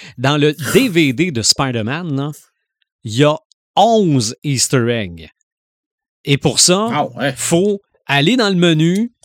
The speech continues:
Speaker 1: tu descends sur un des éléments du menu, tu tasses à gauche, whoops,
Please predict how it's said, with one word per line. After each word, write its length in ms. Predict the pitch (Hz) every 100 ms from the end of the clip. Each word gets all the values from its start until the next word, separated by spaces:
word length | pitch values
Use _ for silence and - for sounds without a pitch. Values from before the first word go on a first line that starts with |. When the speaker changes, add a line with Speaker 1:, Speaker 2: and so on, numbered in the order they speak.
| _ _ _ _ _
Speaker 1:
tu 280 | - - 143
descends 500 | 135 165 - 226 247
sur 420 | - - 202 196 _
un 300 | 175 233 269
des 480 | 185 170 156 143 139
éléments 380 | 151 147 151 185
du 160 | 139 151
menu, 560 | 139 135 175 214 233 - _ _ -
tu 160 | -
tasses 340 | - 190 214 -
à 120 | 160
gauche, 520 | 165 214 247 185 - -
whoops, 540 | 151 262 - - -